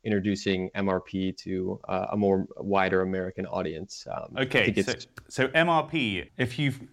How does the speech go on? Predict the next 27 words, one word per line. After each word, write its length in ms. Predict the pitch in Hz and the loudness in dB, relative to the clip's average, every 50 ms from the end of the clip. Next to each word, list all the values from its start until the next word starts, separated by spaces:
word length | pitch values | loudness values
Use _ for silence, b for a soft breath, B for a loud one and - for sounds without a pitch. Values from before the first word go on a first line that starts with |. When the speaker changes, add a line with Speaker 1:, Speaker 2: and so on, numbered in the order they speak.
| _ _ | _ _
Speaker 2:
stuck 440 | - - - - - 214 208 214 - | -16 -14 0 4 4 4 4 4 2
with 100 | 190 165 | 2 2
us 160 | 170 156 165 | 2 0 0
this 220 | - 160 143 147 - | 0 0 0 0 0
far 380 | - 123 113 101 95 92 90 | 2 4 4 4 4 2 0
into 180 | 98 101 87 - | -4 -6 -8 -6
the 100 | - 104 | -4 -2
video, 460 | 90 101 92 95 92 92 92 95 101 101 | 0 0 0 2 2 2 2 0 0 0
we're 140 | 117 117 117 | 0 2 4
now 180 | 123 127 123 | 4 4 4
gonna 200 | 117 127 120 117 | 2 0 0 0
go 160 | 107 120 113 110 | 2 2 0 0
even 400 | 117 113 151 143 127 131 127 117 | 0 0 0 -2 0 0 0 0
more 360 | 117 110 101 95 92 92 90 | 2 2 2 0 0 -2 -4
detailed 600 | 107 110 104 101 - - 98 92 87 85 85 80 | -2 -2 -2 -2 -2 -2 0 0 0 0 -2 -4
and 200 | 67 95 87 78 | -6 -8 -6 -4
geeky 360 | 104 98 85 - - 85 78 | -4 -4 -4 -4 -6 -4 -4
because 300 | - 92 - 101 92 - - | -4 -4 -4 -6 -8 -4 -2
M 120 | 151 147 151 | -2 0 0
R 120 | 127 120 | 0 0
P 300 | 120 - 113 101 98 98 | -2 -2 -2 -2 -2 -2
stands 420 | - - - - 104 98 95 92 | -4 -6 -2 0 0 0 0 -2
for 260 | - - 104 98 95 101 | -4 -2 -2 -2 0 2
multi-level 760 | 107 107 120 127 123 - - 110 107 104 101 98 92 92 87 | 2 2 2 2 0 -4 -2 0 0 2 0 0 -4 -6 -6
regression 640 | - 101 95 82 - 107 107 104 - - 98 90 87 | -6 -6 -6 0 2 2 2 2 -2 -4 -6 -6 -6
and 260 | - 95 92 85 - | -6 -6 -6 -8 -6
post-stratification, 1400 | - - 117 110 - - - - - - - 110 107 107 - 92 95 - - 160 185 - - - - 113 110 | -4 -2 -2 -2 -2 -6 -12 -16 -6 -2 0 0 0 0 -2 -4 -4 -2 -2 -2 -2 -4 -6 -6 -6 -6 -6